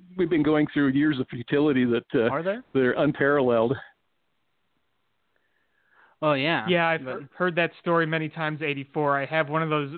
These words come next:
Speaker 3: the first game when they won thirteen nothing on D V D. So I bet that was, I, I couldn't imagine how mad I'd be if I lived back then.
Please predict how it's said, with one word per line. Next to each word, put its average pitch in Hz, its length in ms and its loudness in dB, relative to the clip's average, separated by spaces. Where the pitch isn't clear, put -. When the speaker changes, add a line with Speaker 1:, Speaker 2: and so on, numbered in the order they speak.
Speaker 3:
the 143 160 2
first 185 220 0
game 156 220 0
when 147 80 -2
they 147 100 0
won 147 260 -2
thirteen 156 420 -4
nothing 143 320 -2
on 135 160 -4
D 139 160 -6
V 131 140 -6
D. 127 420 -4
So 139 160 4
I 147 160 2
bet 151 240 -2
that 139 140 -2
was, 127 180 -6
I, 151 180 -2
I - 20 -2
couldn't 185 260 -2
imagine 151 360 0
how 147 180 -2
mad 139 220 -4
I'd 127 200 -4
be 131 160 -6
if 123 140 -10
I 131 120 -4
lived 120 280 -14
back 120 220 -10
then. 110 280 -14